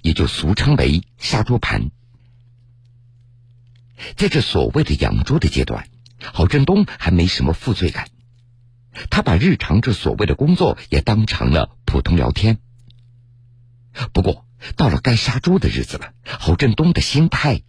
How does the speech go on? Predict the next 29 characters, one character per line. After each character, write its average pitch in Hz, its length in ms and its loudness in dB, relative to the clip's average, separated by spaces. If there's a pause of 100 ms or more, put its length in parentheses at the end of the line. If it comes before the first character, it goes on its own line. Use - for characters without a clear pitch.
(120)
终 90 200 2
于 58 100 -4
崩 62 200 -2
溃 - 240 -8
了。 - 140 -18 (1400)
他 208 120 0
看 175 180 2
到 139 140 2 (180)
自 233 200 2
己 - 120 -2
的 90 100 2
第 185 200 2
一 202 40 2
个 151 100 0
女 64 140 0
客 113 220 0
户 - 260 0 (160)
往 69 180 0
平 127 200 0
台 117 200 -2
里 117 220 -2 (160)
充 127 200 2
了 85 80 2
一 104 160 0
百 50 140 -4
元 69 200 2
人 82 160 2
民 101 160 4
币。 - 180 0